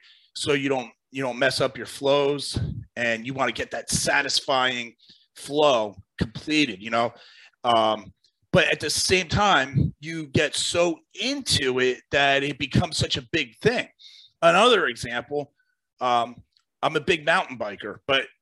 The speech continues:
I haven't mountain biked that much lately. And the only reason why is because it was getting too technical with, with I, you know, I, I, I was getting too into the minut-, the minutia of it. Um,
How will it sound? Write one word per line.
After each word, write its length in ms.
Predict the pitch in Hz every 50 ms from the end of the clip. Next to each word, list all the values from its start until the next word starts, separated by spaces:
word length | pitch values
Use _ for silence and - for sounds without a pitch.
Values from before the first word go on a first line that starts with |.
| _ _ - -
I 100 | - 170
haven't 220 | 196 220 208 220 196
mountain 240 | 208 208 196 170 170
biked 300 | 180 165 - - - -
that 220 | 165 160 156 -
much 300 | 165 175 160 - - - 139
lately. 600 | 139 156 165 170 156 - - 107 101 90 85 _ _ _ _ _ _ _ -
And 200 | 147 156 151 151
the 60 | 147
only 140 | 165 185 175
reason 320 | 180 175 160 151 139 131
why 420 | 151 180 208 196 156 127 123 131 - 123
is 220 | 135 135 131 131
because 500 | - 135 123 - 156 143 143 135 127 -
it 80 | - 160
was 160 | 170 160 -
getting 240 | - 170 170 156 143
too 260 | - - 170 170 156
technical 800 | - - - - - 277 294 - _ 233 - - - 104 202
with, 200 | 190 196 185 - - _ _ 101 -
with 140 | 123 127 110
I, 100 | 110 131 147 123 120
you 140 | 135 147 156
know, 200 | 131 117 113 - - - - - - _ _ _ _ _
I, 100 | 127 139
I, 400 | 135 - 123 120 - - - - - -
I 40 |
was 160 | 156 147 135 -
getting 340 | - 180 180 170 151 147 120
too 460 | - - 165 180 180 170 165 156 147 139
into 680 | 143 170 170 170 160 147 - - 156 151 143 139 139 135
the 140 | 127 139 127
minut-, 480 | 131 135 135 139 156 190 196 - - - _
the 280 | - 131 127 131 135 135 _ -
minutia 1120 | 123 139 147 156 156 151 151 147 151 175 190 196 175 - - 135 117 110 107 107 104 107 - _
of 220 | 117 117 113 110 117
it. 160 | 120 123 - _ _ _ - - - - - - - _ - - _ _ -
Um, 560 | 127 123 113 110 107 101 101 101 98 - -